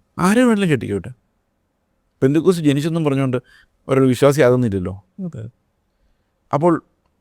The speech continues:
Speaker 1: അവിശ്വാസിയായ ഒരു ഭർത്താവ് ഏതെങ്കിലും സാഹചര്യത്തിൽ ഉണ്ടായിപ്പോയാൽ അവിടെ ഒരു പ്രോബ്ലം ഉള്ളത് ഈ എല്ലാ കാര്യങ്ങളിലും സ്വാതന്ത്ര്യം ഉണ്ടായിരിക്കില്ല. എന്നോട് കർത്താവ് പറഞ്ഞു, "ഞാൻ ആഭരണം ഊരാൻ പോവാണ്."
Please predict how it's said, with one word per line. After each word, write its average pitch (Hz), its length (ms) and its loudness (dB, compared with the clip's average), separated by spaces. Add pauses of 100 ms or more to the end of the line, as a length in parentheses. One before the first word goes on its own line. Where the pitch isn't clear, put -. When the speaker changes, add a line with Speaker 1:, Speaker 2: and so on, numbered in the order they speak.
(340)
Speaker 1:
അവിശ്വാസിയായ 180 560 2
ഒരു 160 80 2
ഭർത്താവ് 127 420 4
ഏതെങ്കിലും 127 360 2
സാഹചര്യത്തിൽ 110 460 -2
ഉണ്ടായിപ്പോയാൽ 104 500 -4
അവിടെ 110 140 -4
ഒരു 117 140 -6
പ്രോബ്ലം 104 360 -2
ഉള്ളത് 98 340 -6 (420)
ഈ 113 340 0 (100)
എല്ലാ 143 340 2
കാര്യങ്ങളിലും 113 360 4
സ്വാതന്ത്ര്യം 104 420 -2
ഉണ്ടായിരിക്കില്ല. 98 480 -6 (1000)
എന്നോട് 113 240 4
കർത്താവ് 107 360 2
പറഞ്ഞു, 104 240 -2
"ഞാൻ 104 180 -2
ആഭരണം 101 360 -2
ഊരാൻ 98 320 -4
പോവാണ്." 85 260 -8